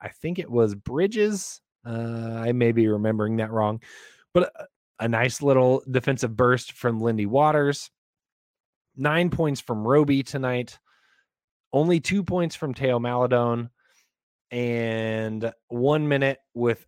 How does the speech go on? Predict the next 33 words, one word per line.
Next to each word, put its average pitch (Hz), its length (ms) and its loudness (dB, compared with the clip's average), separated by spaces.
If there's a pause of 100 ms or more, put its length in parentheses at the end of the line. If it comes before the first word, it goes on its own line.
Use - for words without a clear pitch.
offers 123 440 2
across 113 340 -2
the - 100 -12
board 104 340 -2
for 110 140 0
Olivier 101 460 -4
Sarr. 95 380 -2 (280)
Nothing 131 300 -2
too 143 140 -2
noteworthy 107 640 -2
with 101 200 -6
those 101 260 -6
other 104 200 -4
guys. 98 220 -6
But 110 120 -6
I 117 60 0
think 151 260 -8
if 131 200 -10
you 123 100 2
look 127 180 -2
at 156 80 -4
that - 160 -4
really 120 280 0
young 107 460 -4 (200)
core, 95 460 -4 (560)
acknowledging, 135 840 0 (100)
you 123 120 -6
know, 104 160 -2
the 107 100 -2
guys 95 340 -8
that 131 120 -4
are 143 140 0
out, 98 240 -6